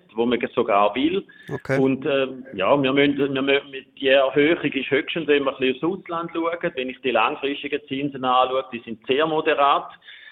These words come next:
Speaker 1: Dort sehe ich nicht, dass dort eine wahnsinnige Steigerung wird geben, sondern tendenziell eher, dass die langfristigen Zinsen noch mehr könnten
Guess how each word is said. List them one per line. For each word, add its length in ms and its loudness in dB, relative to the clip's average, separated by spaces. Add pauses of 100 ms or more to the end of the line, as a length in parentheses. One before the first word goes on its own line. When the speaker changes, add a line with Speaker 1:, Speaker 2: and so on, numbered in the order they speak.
(100)
Speaker 1:
Dort 220 0
sehe 180 2
ich 200 -2
nicht, 260 2
dass 200 2
dort 260 2
eine 180 2
wahnsinnige 540 0
Steigerung 640 -2 (120)
wird 320 -2
geben, 260 0
sondern 300 -2
tendenziell 800 2
eher, 460 4 (320)
dass 200 -4
die 200 -2
langfristigen 760 -2
Zinsen 420 -6
noch 160 -2
mehr 160 -6
könnten 380 -8